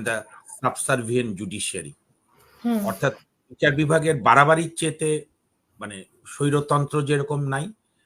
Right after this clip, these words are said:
Speaker 1: আবার বিচার বিভাগ অনুগত হলে এর চাইতে জাতির ট্র্যাজেডি নেই।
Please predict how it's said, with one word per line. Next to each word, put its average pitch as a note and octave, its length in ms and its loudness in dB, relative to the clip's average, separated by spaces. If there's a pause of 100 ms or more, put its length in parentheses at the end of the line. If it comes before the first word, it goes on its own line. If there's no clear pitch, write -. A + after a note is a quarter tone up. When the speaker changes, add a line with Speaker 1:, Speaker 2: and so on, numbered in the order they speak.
(140)
Speaker 1:
আবার A#2 200 -2
বিচার B2+ 360 0
বিভাগ C#3 320 0 (100)
অনুগত D3 500 4
হলে C3 260 2
এর C3+ 280 -2
চাইতে C#3+ 300 -2
জাতির A2+ 400 -2
ট্র্যাজেডি G2 440 -6
নেই। D2 200 -16